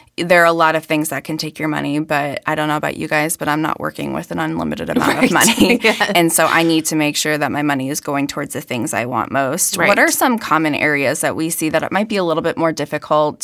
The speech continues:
Speaker 1: to not keep up with, um, those around us and
Speaker 2: Yes.
Speaker 1: to define our wants and needs,
Speaker 2: Yeah.
Speaker 1: Abby?
Speaker 2: I mean, there's a ton. So biggest one is, like, cars. Like, you see your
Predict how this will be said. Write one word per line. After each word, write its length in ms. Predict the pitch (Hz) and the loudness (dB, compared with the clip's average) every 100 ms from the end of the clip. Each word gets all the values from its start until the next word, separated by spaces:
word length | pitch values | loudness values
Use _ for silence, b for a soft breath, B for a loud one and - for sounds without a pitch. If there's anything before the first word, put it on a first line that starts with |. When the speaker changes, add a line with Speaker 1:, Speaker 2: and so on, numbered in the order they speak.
| - | -2
Speaker 1:
to 220 | 156 156 175 | 0 -2 0
not 340 | 156 147 - | 2 2 0
keep 340 | - 160 160 | -6 -8 -2
up 260 | 139 147 - | -2 -2 -4
with, 280 | 160 160 - | -2 -2 -2
um, 240 | 156 147 156 | -2 0 0
those 260 | 156 151 | 0 -2
around 360 | 151 139 139 143 | 0 0 2 0
us 240 | 127 165 | 0 -2
and 80 | - | 0
Speaker 2:
Yes. 280 | 156 151 - | 2 2 0
Speaker 1:
to 60 | 147 | -2
define 320 | 139 107 120 | -2 -2 -2
our 100 | 127 | -2
wants 240 | 107 - | -4 -2
and 80 | 123 | -2
needs, 120 | 127 | 0
Speaker 2:
Yeah. 80 | 196 180 | 2 2
Speaker 1:
Abby? 240 | - 92 220 | 0 -4 -6
Speaker 2:
I 40 | 214 | -4
mean, 120 | 208 | 0
there's 180 | 202 196 | 0 0
a 40 | 190 | -2
ton. 300 | 180 151 185 | -2 -2 0
So 380 | 196 196 196 | 2 4 2
biggest 400 | 185 196 196 214 | 0 -2 0 0
one 120 | 214 190 | -2 -2
is, 100 | 185 | -2
like, 280 | 165 - - | -4 -8 -6
cars. 480 | - 139 131 - 202 | 2 2 2 -2 -2
Like, 260 | 175 - - B B | -2 -4 -12 B B
you 180 | B 185 | B -6
see 540 | 180 202 208 202 196 - | -6 -4 -2 -2 -4 -8
your 160 | 180 | -10